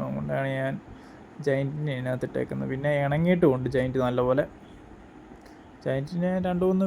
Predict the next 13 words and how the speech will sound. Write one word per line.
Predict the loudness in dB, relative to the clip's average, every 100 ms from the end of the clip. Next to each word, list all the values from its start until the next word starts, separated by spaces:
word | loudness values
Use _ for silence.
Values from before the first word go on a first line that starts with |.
| 2
വീഡിയോ | 4 4 2
ഞാൻ, | -2 -4 -12 -12 -8 -6 -4 -2 0
ആ, | 2
ഷോർട്സ് | 4 4 4 2 0 -2 -4
ചെയ്തിട്ടുണ്ട് | 2 2 2 -4 -4 -6 -10 -20 -20 -20 -4 0
already. | 2 0 -2 -4 -2
കാണാത്തവരൊക്കെ | 0 0 0 2 2 0
ഒന്ന് | -2 -2
കണ്ടു | 0 0
നോക്കണം. | 0 -2 -4 -8 -18 -18 -18 -18 -14 -10
ഇതാണ് | -6 -2 0
അതുകൊണ്ട് | 0 -2 -2
ക്രോസ് | -2 0 2